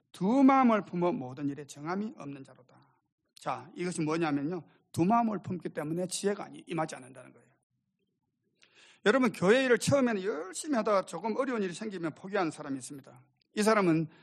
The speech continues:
두 마음을 품는 사람입니다. 자, 그런데요, 두 마음을 품지 않는다는 건 뭐냐? 결정할 때 신중해야 하지만은 일단, 일단은 결정하고 난 뒤에는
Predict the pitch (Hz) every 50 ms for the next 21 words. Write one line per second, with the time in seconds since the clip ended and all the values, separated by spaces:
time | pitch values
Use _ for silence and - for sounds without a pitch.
0 | _ _ _ - - 180 214 233 233 240 240 226 214 202 185 - - 165 165 156
1 | 143 - - 131 123 127 127 127 127 - - _ - _ _ _ _ _ _ _
2 | _ _ _ _ _ _ _ _ _ _ _ _ _ _ _ - 190 175 - 240
3 | 269 247 214 165 165 185 214 233 - - - _ _ - - 202 254 294 320 339
4 | 339 330 330 320 311 285 285 277 269 - - 269 269 262 - 254 185 156 165 196
5 | 233 285 320 349 339 330 226 180 175 190 208 170 147 131 - - _ _ - 240
6 | 240 240 254 254 233 214 202 - - 202 - - 196 190 170 220 226 208 226 240
7 | 214 175 160 170 160 151 147 156 233 226 156 135 - _ _ _ _ _ _ _
8 | 247 285 285 285 - 277 269 269 - 277 - 262 269 269 - - 262 254 247 240
9 | 233 - 226 247 240 240 - - 254 247 240 226 190 214 240 240 247 254 254 262
10 | 262 - 185 190 202 190 196 190 185 196 190 196 240 240 160 131 127 139